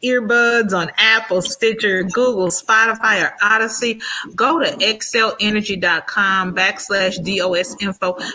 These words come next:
Make sure you share this information with your friends because, you know, this is the thing, Renal. We want people to sign up this time, but we want this to be more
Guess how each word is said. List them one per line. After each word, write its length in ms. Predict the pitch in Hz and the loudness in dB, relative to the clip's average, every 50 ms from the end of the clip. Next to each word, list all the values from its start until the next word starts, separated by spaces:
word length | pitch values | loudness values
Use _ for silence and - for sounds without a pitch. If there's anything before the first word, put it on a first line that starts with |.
| - | -8
Make 200 | - 240 311 330 | -4 -2 -2 -2
sure 160 | - - 294 262 | -2 -2 -2 -2
you 140 | 208 190 | -4 -4
share 420 | 180 - - - - 254 247 247 247 | -4 -4 -4 -4 -2 0 2 2 2
this 200 | 202 220 220 - | 0 -2 -4 -4
information 680 | - 214 202 - 190 180 180 175 175 170 - 170 170 | -4 -4 -4 -2 -2 -2 -2 -2 -2 -2 -2 -2 -2
with 200 | 170 175 170 - | -2 -2 -4 -4
your 100 | 175 165 | -4 -6
friends 380 | - - - 185 185 180 175 - | -6 -6 -6 -4 -2 -2 -2 -4
because, 340 | - 208 208 269 240 220 - - - - - - - | -6 -4 0 0 0 0 -2 -8 -14 -14 -14 -8 -4
you 100 | 330 320 | -2 0
know, 100 | 294 262 | 0 0
this 260 | 240 294 339 - - | 0 0 -2 -2 -4
is 80 | 359 - | -4 -4
the 100 | 330 - | -4 -2
thing, 300 | 311 262 269 277 277 262 | -2 -2 0 0 0 0
Renal. 420 | 254 233 233 233 220 220 220 214 - - - - - - 220 208 180 | 0 0 2 2 0 0 -2 -4 -8 -12 -14 -16 -16 -14 -12 -6 -2
We 160 | 214 311 370 | 2 2 2
want 300 | 415 427 494 480 427 - | 2 2 0 0 0 0
people 260 | - 302 302 302 - - | -2 -2 -2 -2 -4 -4
to 80 | 208 | -4
sign 380 | - - - 240 226 233 233 226 | -2 0 2 2 2 2 2 2
up 200 | 226 220 208 180 | 0 0 0 -2
this 240 | 202 214 208 - - | -4 -4 -4 -6 -8
time, 420 | - - 214 190 185 190 190 262 320 - - - - - - - - _ - | -4 -2 -2 0 0 0 0 -2 -4 -6 -10 -12 -14 -16 -20 -20 -20 _ -4
but 160 | - 208 233 | -2 0 2
we 120 | 302 349 | 2 2
want 420 | 330 240 226 269 277 285 294 285 285 | 2 2 0 0 0 0 -2 -2 -2
this 300 | 285 269 254 247 - - | -2 -2 -2 -2 -4 -4
to 80 | - 196 | -4 -4
be 160 | 185 226 220 | -2 -2 0
more 400 | 208 202 208 214 226 240 233 | 0 0 2 0 0 0 0